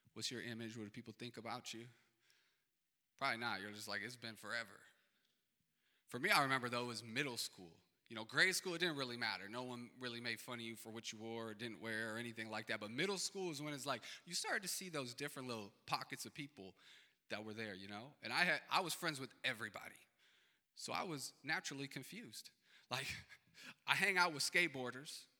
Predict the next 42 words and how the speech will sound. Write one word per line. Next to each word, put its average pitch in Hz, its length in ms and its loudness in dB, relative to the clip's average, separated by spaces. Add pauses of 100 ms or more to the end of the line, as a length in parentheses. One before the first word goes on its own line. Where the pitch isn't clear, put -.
(260)
with 120 100 -10
the 107 80 -4
jenko 123 420 0
jeans, 120 600 -4
you 143 60 -8
know 139 60 0
what 127 80 4
I'm 151 80 2
saying? 151 320 6
Like, 131 200 4
just 127 200 6
straight 147 380 10 (100)
wide 135 360 4
all 139 140 4
the 147 80 -2
way 139 200 4
down. 135 440 4 (920)
No 123 100 0
one 131 80 2
knows 139 180 -2
what 139 80 -4
I'm 131 60 -8
talking 156 260 2
about? 175 300 0 (840)
I 117 60 -4
feel 175 180 2
like 143 140 6
they're 123 80 -4
coming 117 260 -2
back. 123 280 0
People 120 240 -8
wearing, 110 340 -6
you 117 100 -12
know, 101 120 -10 (680)
way 120 140 2
around 117 360 -4
the 107 60 -6
shoes, 120 480 -2
and 113 80 -8
it'd 101 80 -10
be 101 60 -8
like, 101 120 -6